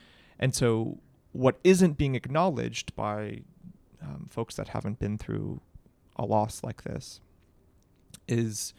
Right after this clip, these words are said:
that this is new for you. It's been ten months, so in their mind, it's not new. But for you in this situation and this place that they've invited you on this day in particular, because of everything that's led up to this moment,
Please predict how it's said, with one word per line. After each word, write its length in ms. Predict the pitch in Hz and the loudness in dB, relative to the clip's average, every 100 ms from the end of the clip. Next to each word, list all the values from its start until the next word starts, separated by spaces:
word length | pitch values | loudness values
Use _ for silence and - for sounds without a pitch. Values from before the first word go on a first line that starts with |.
| - - | -12 -6
that 120 | 123 | -2
this 160 | 131 | -2
is 140 | 143 123 | -2 -2
new 120 | 127 | -4
for 180 | 147 - | -6 -10
you. 260 | 98 - 147 _ _ _ _ _ _ _ _ _ _ _ - - | -12 -12 -16 _ _ _ _ _ _ _ _ _ _ _ -12 -2
It's 120 | 135 | 2
been 160 | 147 123 | 2 2
ten 200 | - 113 | 2 4
months, 260 | 127 120 - | 6 4 0
so 360 | - 127 123 | -2 0 0
in 120 | 117 | 2
their 120 | 117 127 | 4 4
mind, 240 | 107 107 | 4 2
it's 160 | 107 147 | -2 0
not 200 | 180 - | 0 0
new. 380 | 110 - - - - - - | -2 -2 -6 -10 -16 -10 -4
But 140 | 113 | -4
for 140 | - 127 | -2 0
you 260 | 127 131 | 4 2
in 100 | 117 | 2
this 120 | 113 - | -2 -2
situation 680 | 123 - 113 113 - 117 117 | -4 -4 -6 -4 -6 -8 -8
and 160 | 110 | -8
this 100 | 113 | -10
place 300 | - 123 117 | -8 -8 -6
that 100 | 113 | -2
they've 160 | 117 107 | 2 2
invited 380 | 107 104 104 107 | 2 2 -2 -4
you 280 | 107 104 - - - - | -4 -4 -8 -18 -18 -6
on 180 | 117 120 | 0 4
this 180 | 117 123 | 4 4
day 200 | - 123 | 2 2
in 80 | 120 | 2
particular, 480 | 120 - 113 117 123 | -2 -4 -4 -4 -6
because 280 | - 117 | -6 -8
of 60 | - | -6
everything 360 | - 135 131 131 | 0 2 2 0
that's 220 | 117 - | -4 -2
led 160 | 120 113 | -2 -2
up 100 | - | -4
to 60 | - | -8
this 220 | 110 - | -8 -6
moment, 360 | 117 110 113 | -8 -8 -10